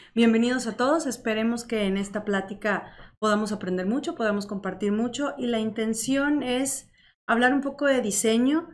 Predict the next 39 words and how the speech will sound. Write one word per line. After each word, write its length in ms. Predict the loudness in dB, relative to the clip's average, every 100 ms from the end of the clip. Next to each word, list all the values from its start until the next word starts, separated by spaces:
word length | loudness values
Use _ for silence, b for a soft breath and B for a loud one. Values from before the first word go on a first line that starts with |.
| B B _
y, 220 | 0 0 2
y 80 |
me 100 | 2
encanta 480 | 2 2 0 0 -4
que, 400 | 0 2 2 0
que 120 | 0 0
los, 340 | 2 -2 -4
que 80 | -2
los 140 | -2
espectadores 720 | -2 -6 -2 0 2 2 0
son 200 | -2 0
en 80 | 2
mayoría 360 | 2 2 4 6
no 240 | 6 6
diseñadores, 720 | 4 0 0 0 0 -2 -4 -8 B
porque 280 | -4 -2 2
de 60 | 2
hecho 200 | 2 -2
esta 220 | -2 -2
plática 280 | -4 -4 -6
está 180 | -6 -4
pensada 360 | -4 -2 -4
para 140 | -4 -6
ustedes, 420 | -2 2 2 0
ya 100 | -6
sean 420 | -4 -4 -4 -8 B B 0
programadores, 840 | 2 4 4 4 4 2 0 0
project 300 | -2 -2 0
managers, 520 | 0 2 0 0 -4
personas 380 | -6 -4 -2 -2
que 120 | -4
tienen 260 | -2 -4 -4
que 100 | -4
ver 160 | -4
con 140 | -6 -6
proyectos 400 | -4 -4 -6 -8
de 100 | -8
gestión 400 | -10 -4 -2 2
web 200 | 0